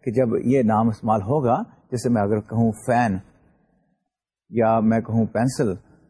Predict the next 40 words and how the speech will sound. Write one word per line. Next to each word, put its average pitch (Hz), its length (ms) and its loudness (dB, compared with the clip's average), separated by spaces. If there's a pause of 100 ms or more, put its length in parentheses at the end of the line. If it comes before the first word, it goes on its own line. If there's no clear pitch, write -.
(140)
تو 143 180 0
ایک 151 280 0
مائنڈ 131 360 4
میں 120 100 2
ہمارے 110 360 4 (360)
ایک - 220 -8
لسٹ 143 240 0
آف 117 180 0
فیچر 143 240 0
آ 92 100 2
جاتی 92 340 -2
ہے 87 80 -2 (340)
کہ - 80 -10
جب 107 160 0
فین 110 220 0
کی 107 80 -4
بات 104 300 0
ہوگی 101 260 -2
تو - 340 -12
وہ 143 100 0
کچھ - 360 -6
فیچرز 147 360 0
ہیں 98 160 0
کہ 98 140 -10
فین 110 280 -2
کیا 127 180 -2
ہوتا 101 240 -2
ہے، 95 60 0
کیا 101 180 -2
کام 98 240 -4
کرتا 95 300 -6
ہے، 95 80 -2
یا 95 80 0
پینسل 123 340 -2
کی 120 120 -2
جب 110 120 2
میں 107 80 0
بات 107 280 -2
کروں 120 200 0
گا 123 60 0